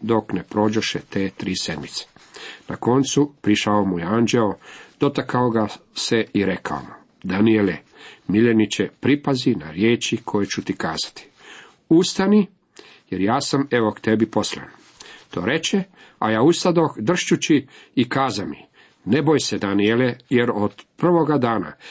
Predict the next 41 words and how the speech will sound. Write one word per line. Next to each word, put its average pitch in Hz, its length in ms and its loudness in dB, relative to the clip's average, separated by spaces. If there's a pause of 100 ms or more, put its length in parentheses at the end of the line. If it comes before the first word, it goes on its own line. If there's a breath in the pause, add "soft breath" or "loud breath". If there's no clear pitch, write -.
(140 loud breath)
kad - 200 -6
se 113 100 2
odlučio 131 440 2
da 123 120 2
se - 140 -2
poniziš 151 680 2
pred - 180 -4
svojim 127 360 2
Bogom, 104 340 0 (420 loud breath)
da 107 100 0
bi 113 300 2
razumio, 131 760 4
tvoje 120 300 0
su - 220 -6
riječi 98 520 -2
uslišane 101 680 -2 (420 loud breath)
i 87 120 -4
ja 131 200 0
sam 82 280 -6
došao 104 400 0
zbog - 280 -8
tvojih 90 300 -4
riječi." 92 400 -4 (1200 soft breath)
Ako 165 300 0
je 156 120 2
to 185 80 4
istina, 107 420 2 (340 loud breath)
onda 120 220 2
je 104 80 0
Daniel 117 380 2
imao 107 280 2
puno 113 280 2
pravo 98 380 0
pitati: 101 480 -2 (340 loud breath)
"Pa 95 60 -2
gdje 127 180 0
si 127 160 -2
onda 120 180 4
bio 104 220 2
tri 95 240 -2
tjedna?" 117 360 2